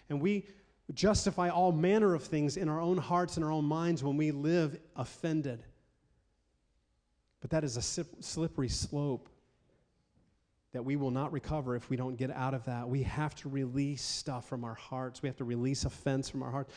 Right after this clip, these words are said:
We have to allow the Lord to heal those places. We need to choose forgiveness.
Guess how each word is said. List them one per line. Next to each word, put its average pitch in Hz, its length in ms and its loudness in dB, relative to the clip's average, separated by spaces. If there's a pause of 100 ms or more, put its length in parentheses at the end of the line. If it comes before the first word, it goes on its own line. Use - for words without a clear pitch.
(140)
We 170 80 4
have 165 120 2
to 151 100 2
allow 135 400 2
the 135 80 0
Lord 131 260 0
to - 80 -10
heal 139 300 -4
those 135 180 -4
places. 120 240 -4 (260)
We 165 140 4
need 151 240 2
to 151 120 0
choose 160 640 0
forgiveness. - 800 -6